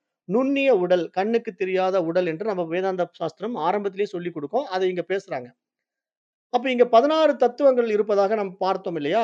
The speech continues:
ஒருவன் பதினைந்து நாட்கள் உணவு உண்ணாமலோ, நீர் பருகாமலோ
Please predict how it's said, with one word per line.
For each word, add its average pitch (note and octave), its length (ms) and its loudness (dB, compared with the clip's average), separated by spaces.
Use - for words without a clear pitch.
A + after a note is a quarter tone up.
ஒருவன் A3 360 4
பதினைந்து D4 560 0
நாட்கள் G#3+ 500 -2
உணவு C#4+ 360 6
உண்ணாமலோ, F#3+ 560 2
நீர் C4 320 -2
பருகாமலோ F#3 520 2